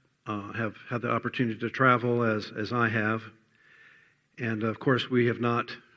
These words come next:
uh, grown up in a country that has monarchs, but when you go and visit, uh, the palaces of kings and queens, uh, I've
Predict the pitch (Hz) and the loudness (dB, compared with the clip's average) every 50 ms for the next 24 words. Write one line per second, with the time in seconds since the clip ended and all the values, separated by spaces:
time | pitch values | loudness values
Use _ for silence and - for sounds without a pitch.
0 | _ _ _ _ - - 104 101 101 110 127 127 117 113 117 120 117 117 - 110 | _ _ _ _ -16 -12 -12 -8 -2 2 2 2 4 2 2 2 0 0 -2 -4
1 | 104 104 - 139 120 110 - 120 110 107 107 113 117 110 - 120 120 120 120 117 | -4 -2 -2 -2 -2 0 0 -4 -2 -2 0 -2 -2 -2 0 0 2 2 2 2
2 | 110 104 104 107 - - - - - - - 113 - - 113 120 131 143 131 135 | 2 2 0 0 -2 -2 -12 -12 -10 -6 -6 -6 -4 -4 -4 0 0 2 6 8
3 | 135 131 131 127 120 120 123 127 123 - - - - - - - - _ _ _ | 8 10 10 8 8 6 4 0 -4 -8 -18 -20 -20 -20 -20 -20 -20 _ _ _
4 | _ _ - 123 113 107 110 135 147 147 127 127 123 117 113 - - - - - | _ _ -8 -8 -4 2 6 8 8 8 8 4 0 0 0 -4 -10 -16 -18 -18
5 | - - 113 107 107 104 107 104 107 113 117 117 113 - - 147 151 139 139 131 | -14 -10 -8 -6 -6 -6 -6 -8 -10 -10 -6 -6 -4 0 4 6 8 8 8 6
6 | 135 135 127 - 139 123 120 113 - 123 107 - - 139 131 123 110 113 110 104 | 6 4 2 2 0 0 0 0 -2 -4 -4 0 2 2 2 2 0 -2 -4 -4
7 | - 131 127 120 113 110 110 110 104 101 - 107 104 101 98 101 101 107 - 101 | 0 0 2 2 2 0 -2 -4 -6 -8 -10 -8 -8 -8 -6 -8 -10 -10 -8 -8
8 | 101 - - - | -8 -8 -10 -20